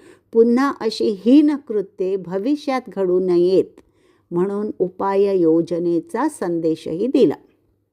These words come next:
याच वेळी सह्य प्रांतातील शिष्यांनी खूपच आग्रह केल्यामुळे श्रीमध्वांनी दिग्विजयासाठी संमती दिली.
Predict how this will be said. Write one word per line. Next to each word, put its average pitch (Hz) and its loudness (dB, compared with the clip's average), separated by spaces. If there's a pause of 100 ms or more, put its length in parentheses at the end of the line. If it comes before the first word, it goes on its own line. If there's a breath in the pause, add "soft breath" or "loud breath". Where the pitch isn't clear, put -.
(1300 loud breath)
याच 247 2
वेळी 202 4 (880)
सह्य 269 4 (140)
प्रांतातील 196 -2 (100)
शिष्यांनी 214 -2 (460 soft breath)
खूपच 285 0
आग्रह 214 -2
केल्यामुळे 180 0
श्रीमध्वांनी 202 -2 (380 loud breath)
दिग्विजयासाठी 233 0
संमती 190 -4
दिली. 269 0